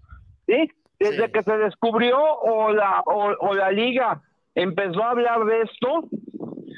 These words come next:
Speaker 1: como si se hubieran desanimado,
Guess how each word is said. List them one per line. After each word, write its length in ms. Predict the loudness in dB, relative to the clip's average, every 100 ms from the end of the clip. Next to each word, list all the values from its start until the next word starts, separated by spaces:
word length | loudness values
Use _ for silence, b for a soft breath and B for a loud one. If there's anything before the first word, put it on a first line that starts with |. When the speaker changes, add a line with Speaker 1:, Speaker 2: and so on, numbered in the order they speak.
| B -8 -4
Speaker 1:
como 260 | -2 -2 -2
si 220 | -2 -2
se 180 | 0 2
hubieran 480 | 2 2 2 2 2
desanimado, 1000 | 0 0 0 0 0 0 0 0 0